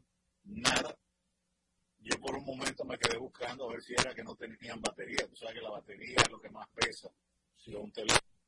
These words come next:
Speaker 1: inteligente. Eh, <clears throat> pero en ces dos mil, eh, veinte veinticuatro, compañías como Lenovo y M S I,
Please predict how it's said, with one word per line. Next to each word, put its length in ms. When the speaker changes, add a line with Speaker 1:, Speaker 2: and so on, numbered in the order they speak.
Speaker 1:
inteligente. 680
Eh, 540
<clears throat> 460
pero 460
en 200
ces 560
dos 140
mil, 260
eh, 920
veinte 260
veinticuatro, 760
compañías 540
como 240
Lenovo 800
y 180
M 320
S 180
I, 400